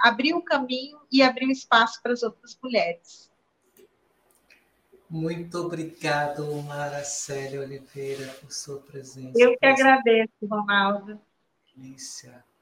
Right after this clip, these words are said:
Speaker 2: E a gente vai se
Speaker 1: Obrigada por
Speaker 2: encontrar aí.
Speaker 1: acreditar em mim e por ter chamado pelo convite, que eu até fiquei bem surpresa. Eu não me enxergava empreendedora e depois do teu convite eu comecei a ver, eu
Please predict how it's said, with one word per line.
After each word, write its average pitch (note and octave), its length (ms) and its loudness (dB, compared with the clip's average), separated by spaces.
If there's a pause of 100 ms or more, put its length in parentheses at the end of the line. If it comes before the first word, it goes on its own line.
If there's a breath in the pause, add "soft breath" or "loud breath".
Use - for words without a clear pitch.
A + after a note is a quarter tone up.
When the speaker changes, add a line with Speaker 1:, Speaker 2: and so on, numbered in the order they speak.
(640)
Speaker 2:
E C#3 100 -6
a G3+ 60 2
gente B3 220 4
vai B3 120 6
se A#3+ 60 10
Speaker 1:
Obrigada C4 140 10 (180)
por B3+ 100 6
Speaker 2:
encontrar B3 80 6
aí. C4+ 60 -2
Speaker 1:
acreditar A#3+ 440 2 (220)
em B3 100 -8
mim C#4 160 -14 (540)
e A#3 800 -10 (400)
por C#4 100 0
ter C4+ 200 8
chamado A#3+ 480 4
pelo G3+ 240 -4
convite, G#3 640 -8
que G3+ 60 -4
eu F#3 40 2
até G#3 220 2
fiquei A3 180 4
bem A3+ 200 -2
surpresa. A#3 640 2
Eu A3+ 60 2
não A#3+ 120 6
me C4+ 80 0
enxergava B3 560 6
empreendedora A#3+ 800 2
e - 160 -12
depois B3 400 6
do - 60 -14
teu B3 180 8
convite B3 400 -2
eu C4+ 60 -4
comecei B3 500 6
a A3+ 40 -2
ver, A3 180 6
eu A#3+ 40 2